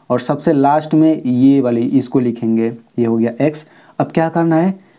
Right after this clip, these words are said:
दो दो घात लगा देना है, शुरू में प्लस करना है, फिर यहाँ बीच में बराबर करना है। अब इसके बाद हम क्या करेंगे, अब यहाँ पे बारह पर दो घात लिखा है,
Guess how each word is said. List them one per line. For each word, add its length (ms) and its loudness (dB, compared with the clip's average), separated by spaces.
दो 280 0
दो 120 2
घात 280 0
लगा 240 2
देना 220 2
है, 180 0
शुरू 300 2
में 200 2
प्लस 240 0
करना 220 0
है, 120 0
फिर 200 -2
यहाँ 200 -2
बीच 240 0
में 160 2
बराबर 360 -2
करना 280 -4
है। 240 -6
अब 160 2
इसके 320 0
बाद 160 4
हम 100 -2
क्या 180 0
करेंगे, 460 2
अब 360 0
यहाँ 200 2
पे 100 0
बारह 300 2
पर 160 0
दो 160 2
घात 200 -2
लिखा 240 0
है, 220 -2